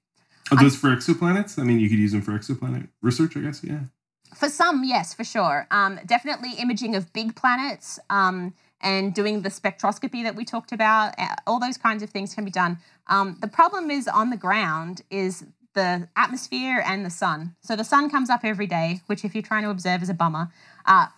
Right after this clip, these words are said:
Speaker 2: that changes the temperature of everything. This darned sun comes up and heats everything up. So if you're trying to keep things stable, that's a pain. Um, and the atmosphere itself is,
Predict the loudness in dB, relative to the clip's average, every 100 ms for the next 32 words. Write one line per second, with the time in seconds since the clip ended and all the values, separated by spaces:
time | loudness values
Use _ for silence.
0 | _ 2 4 4 -4 -2 -2 -4 -2 0
1 | 0 0 0 0 0 -2 -4 -4 -4 -4
2 | 0 2 2 0 -2 -2 -4 -4 -2 -2
3 | -4 -6 -6 -6 -8 -8 -8 -8 -6 -6
4 | -6 2 2 2 -6 -6 -6 -6 -8 -8
5 | -8 -10 -10 -16 -14 -18 _ -20 _ _
6 | 4 4 2 -2 -8 _ 2 4 4 2
7 | -2 -8 -6 -6 -2 0 2 0 -8